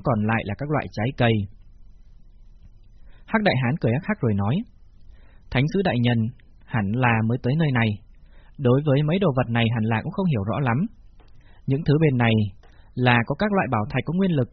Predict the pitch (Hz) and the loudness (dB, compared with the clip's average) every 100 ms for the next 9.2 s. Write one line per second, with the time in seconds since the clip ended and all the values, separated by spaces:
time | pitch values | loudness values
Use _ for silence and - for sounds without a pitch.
0 | - 117 104 110 - 110 135 269 - 117 | -4 -2 -2 -4 -4 -2 0 -2 -4 -2
1 | 107 120 120 113 - 131 117 123 120 120 | 0 0 0 -2 -2 -4 0 0 0 -2
2 | 123 113 113 107 107 - - - 196 240 | -2 0 0 -2 -4 -12 -20 -8 -2 2
3 | 190 143 110 - 117 127 113 117 101 110 | 2 2 0 0 -2 -2 -2 -2 -2 -2
4 | 127 226 - - - - - 170 175 214 | 0 -2 -8 -20 -20 -20 -2 2 2 2
5 | 190 127 117 151 - 208 151 113 120 113 | 2 0 0 -4 -4 -2 0 2 2 2
6 | 107 117 117 113 123 123 120 120 101 - | 0 0 0 2 0 0 0 -2 -4 -2
7 | 104 110 160 - - - - 165 - 113 | -4 0 0 -2 -10 -12 -2 -2 -2 -4
8 | 107 107 95 95 - - 202 160 120 113 | -4 -4 -4 -4 -6 -4 -2 0 -2 0
9 | 113 | 0